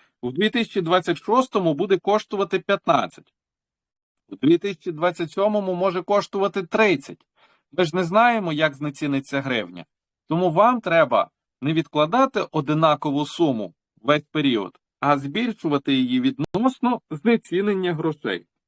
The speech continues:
І тоді в кінці ви отримаєте набагато більшу суму, за яку зможете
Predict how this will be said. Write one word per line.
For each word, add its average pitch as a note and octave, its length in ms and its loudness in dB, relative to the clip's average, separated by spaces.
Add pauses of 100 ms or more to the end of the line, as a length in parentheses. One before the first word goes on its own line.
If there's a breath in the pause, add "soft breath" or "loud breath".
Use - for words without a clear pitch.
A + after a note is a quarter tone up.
(360)
І F3 140 4
тоді B2 500 -2 (440)
в - 140 -20
кінці E3+ 460 0
ви D#3+ 140 0
отримаєте F#3 920 -2
набагато C3 680 2
більшу A#2+ 340 -8
суму, F#2 380 -10 (340)
за A#2 220 2
яку D3+ 380 2
зможете D#3+ 680 2